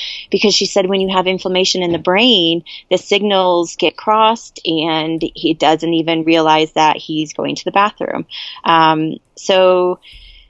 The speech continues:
that's kind of, it's been about three and a half years when we got rid of gluten, and I will never, I'll never go back. It's something that, um, I will always,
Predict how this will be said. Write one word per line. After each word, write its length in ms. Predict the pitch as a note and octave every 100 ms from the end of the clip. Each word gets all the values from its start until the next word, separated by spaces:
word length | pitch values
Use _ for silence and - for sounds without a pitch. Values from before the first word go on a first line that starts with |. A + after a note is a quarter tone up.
| _ - - _
that's 280 | A3 A#3 -
kind 280 | - A#3+ A3
of, 240 | G#3+ G#3
it's 220 | G#3 G3 -
been 200 | G3 F#3+
about 260 | F#3 -
three 180 | - G#3+
and 80 | G3
a 20 |
half 240 | G3 F#3
years 460 | F#3+ F#3+ A3 C4 - -
when 280 | G3+ F#3+ F3+
we 340 | F3+ F#3 F3+ E3+
got 200 | F3 F#3
rid 120 | F#3
of 120 | E3+
gluten, 500 | E3+ F#3 G3+ G#3 G#3+ - -
and 720 | E3+ E3+ E3 E3+ E3 E3 E3 - -
I 340 | E3 E3 E3+ F3+
will 220 | F#3 F3+
never, 640 | F3 E3+ E3 F3 E3+ F3 -
I'll 120 | F#3
never 260 | F#3 F#3 F3
go 160 | E3+
back. 360 | D#3+ D3+ D#2+ -
It's 180 | F3 E3 -
something 680 | E3+ E3 F3 E3+ E3 E3 - E3
that, 600 | E3+ D#3+ D#3 D3+ - - - -
um, 600 | D#3 D#3 D#3 D3 D3 - _ _ _ _
I 240 | E3+ E3+ E3+
will 240 | E3 D#3+
always, 720 | E3+ E3 E3 D#3+ D#3+ D#3 -